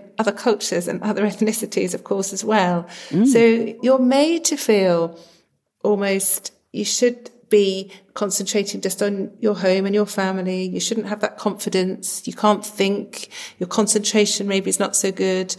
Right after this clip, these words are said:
Speaker 1: Your ability to multitask isn't so good. Your ability to be a working woman. We know lots of
Speaker 2: Mm.
Speaker 1: women, around ten percent, give up their jobs because of the menopause.
Speaker 2: Yeah.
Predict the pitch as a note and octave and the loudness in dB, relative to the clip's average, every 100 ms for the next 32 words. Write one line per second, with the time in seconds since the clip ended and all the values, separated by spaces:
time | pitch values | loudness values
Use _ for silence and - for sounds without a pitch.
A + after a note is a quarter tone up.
0 | - - F#3+ F#3 G3+ G3 G#3 - F#3+ F#3+ | -12 -4 0 2 2 0 -2 -2 0 -2
1 | G3+ - F#3+ F#3 F#3 - F#3 - F#3 F#3 | -2 0 2 2 0 -2 -2 0 0 0
2 | F3+ F3+ F3+ F3 F3+ F#3 F3+ F#3+ - F3+ | 0 -2 -2 -2 -2 -2 -2 -4 -4 0
3 | F3+ F3+ F#3+ F#3+ G3 G#3+ B3+ E3 E3+ F3 | 2 2 0 -2 2 4 4 2 0 0
4 | E3+ F3 F3+ F3 F#3+ F#3 F3 F3 F3 F3 | 0 0 -2 -2 -2 0 0 0 -2 -4
5 | F3+ F3 F3+ F3 F#3 - F3 F3 A3 A3 | -4 -2 -4 -2 -2 -2 -2 0 0 0
6 | - - F3 E3+ E3+ E3+ E3 D#3+ F3 D#3+ | -2 -4 -6 -4 -4 -4 -4 -6 -4 -2
7 | D#3+ G3 A#3 E4+ | 0 2 2 2